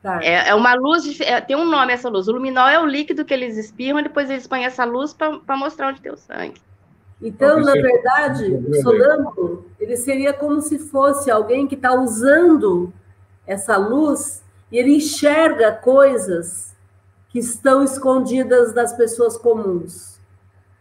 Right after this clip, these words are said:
Speaker 1: E ele só tá enxergando isso porque ele tá usando o próprio espírito dele, a, a, a, a parte espiritual dele interagindo.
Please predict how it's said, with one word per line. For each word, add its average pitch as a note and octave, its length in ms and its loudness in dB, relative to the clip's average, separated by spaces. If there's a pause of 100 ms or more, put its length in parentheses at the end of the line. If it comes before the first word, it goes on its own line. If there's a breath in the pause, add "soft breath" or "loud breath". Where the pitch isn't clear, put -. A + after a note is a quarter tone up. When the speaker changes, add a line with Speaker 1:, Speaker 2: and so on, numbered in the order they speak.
(240)
Speaker 1:
E G#3+ 100 -2
ele C#4 200 4
só D4+ 180 4
tá D4+ 180 0
enxergando A#3+ 680 2
isso C#4 280 -2
porque D#4 220 -2
ele D#4 120 -2
tá D#4 160 0
usando D4 400 0
o - 20 -6
próprio C#4+ 380 0
espírito D4+ 580 -4
dele, C4 720 2 (580)
a, F#3+ 140 -6
a, F#3+ 340 -4
a, F3 460 -8
a - 20 -14
parte C4 320 2
espiritual A#3+ 720 2
dele A#3+ 240 6
interagindo. C#4 1040 0